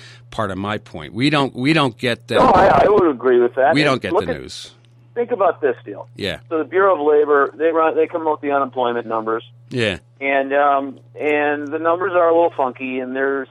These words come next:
Speaker 2: seasonally adjusted, and there's all these issues, and, and, uh, most real economists are saying the, this eight point three percent unemployment isn't accurate.
Speaker 1: Yeah.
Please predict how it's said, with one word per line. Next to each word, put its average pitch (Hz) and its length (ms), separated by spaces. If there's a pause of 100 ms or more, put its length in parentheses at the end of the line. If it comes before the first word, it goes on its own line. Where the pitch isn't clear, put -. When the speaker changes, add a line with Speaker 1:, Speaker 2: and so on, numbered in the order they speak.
Speaker 2:
seasonally 139 380
adjusted, 120 460
and 123 120
there's 123 200
all 180 240
these 151 180
issues, 127 420
and, 117 180 (540)
and, 131 440
uh, 123 280
most 156 340
real 151 200
economists 127 560
are 113 180
saying 110 320 (600)
the, 120 300
this 113 360 (160)
eight 135 220
point 127 260
three 131 160
percent 120 280
unemployment 117 520
isn't 101 160
accurate. - 460 (140)
Speaker 1:
Yeah. 87 260